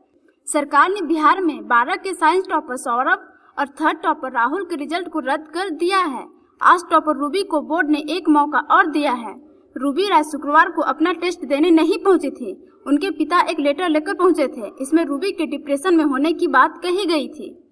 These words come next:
मतदान दो सौ इक्यासी पेटी से मतपत्र निकले तीन सौ छह। चकाई प्रखंड के पीपीवाई कॉलेज में आठ दिनों से चल रहे मतगणना कार्य बुधवार को संपन्न हो गया।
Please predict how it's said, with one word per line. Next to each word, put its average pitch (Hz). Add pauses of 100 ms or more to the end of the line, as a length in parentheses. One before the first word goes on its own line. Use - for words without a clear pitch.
(280)
मतदान 285
दो 349
सौ 349
इक्यासी 302
पेटी 330
से 339 (420)
मतपत्र 320
निकले 302
तीन 294
सौ 339
छह। 330 (680)
चकाई 294
प्रखंड 349
के 302
पीपीवाई 302
कॉलेज 294
में 311
आठ 330
दिनों 311
से 320
चल 381
रहे 320
मतगणना 294
कार्य 269
बुधवार 262
को 370
संपन्न 320
हो 370
गया। 269